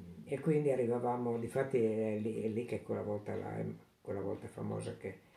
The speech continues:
quell'autunno che Emanuele percorre, corre al mio incontro, perché lui quando arrivavamo alla sera, Emanuele,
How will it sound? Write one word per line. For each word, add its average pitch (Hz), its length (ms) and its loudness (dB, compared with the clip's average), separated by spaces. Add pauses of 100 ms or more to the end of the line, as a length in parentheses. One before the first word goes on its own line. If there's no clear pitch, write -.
(240)
quell'autunno 104 840 0
che - 300 -2 (180)
Emanuele 107 840 -2 (240)
percorre, 110 720 -2
corre 113 300 0
al 101 80 -2
mio 107 140 2
incontro, 110 440 -2
perché 92 320 -6
lui 101 180 -2
quando 101 400 -4 (360)
arrivavamo 107 960 0 (280)
alla 139 240 -2
sera, 123 460 0
Emanuele, 117 680 0